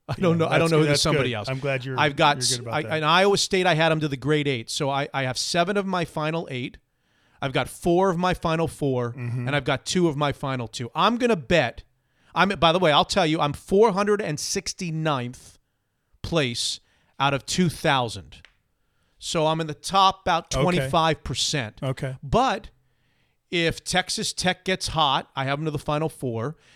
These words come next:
Speaker 1: If North Carolina and Duke play in the final game,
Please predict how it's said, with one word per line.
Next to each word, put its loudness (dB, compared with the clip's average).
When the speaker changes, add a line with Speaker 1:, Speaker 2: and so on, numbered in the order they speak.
Speaker 1:
If -10
North 0
Carolina 0
and -4
Duke -2
play -4
in -6
the -6
final -6
game, -4